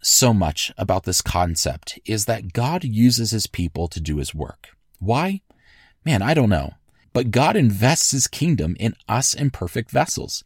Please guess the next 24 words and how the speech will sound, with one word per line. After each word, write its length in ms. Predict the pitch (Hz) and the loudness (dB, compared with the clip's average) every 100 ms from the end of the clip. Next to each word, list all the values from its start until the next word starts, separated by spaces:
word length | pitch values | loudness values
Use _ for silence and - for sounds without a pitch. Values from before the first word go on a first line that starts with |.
| _ | _
And 160 | 139 131 | 2 4
when 220 | 151 202 | 4 4
we 140 | 220 | 2
die, 300 | 139 90 98 | 0 0 0
he 200 | 156 156 | -2 -4
continues 640 | 135 139 131 - 82 127 - | -4 -4 -2 -2 -2 -2 -2
to 80 | 160 | 0
use 260 | 202 240 | 0 0
us. 320 | - - - - _ _ _ | -4 -8 -8 -10 _ _ _
I 160 | 107 156 | 0 0
can 200 | - 214 | 2 0
attest 360 | - 226 - | 2 0 0
to 80 | 92 | -4
this. 320 | 69 - - - - _ | -8 -6 -8 -10 -20 _
Justin 440 | - 127 - 214 170 | 0 0 2 2 2
Martyr's 540 | 110 80 78 135 - - _ _ | 2 0 -2 -2 -4 -8 _ _
one 240 | 110 120 196 | 0 2 2
thousand 440 | - 101 95 95 - | 0 0 0 -2 -2
eight 160 | 151 | -2
hundred 340 | 165 139 85 - | 0 -2 -2 -2
seventy-two 500 | 120 147 151 - 139 | 0 -2 -2 -2 0
year 240 | 120 117 | 2 2
old 220 | 117 104 | 2 2
writings 540 | 98 92 71 60 - | 0 -2 -4 -8 -8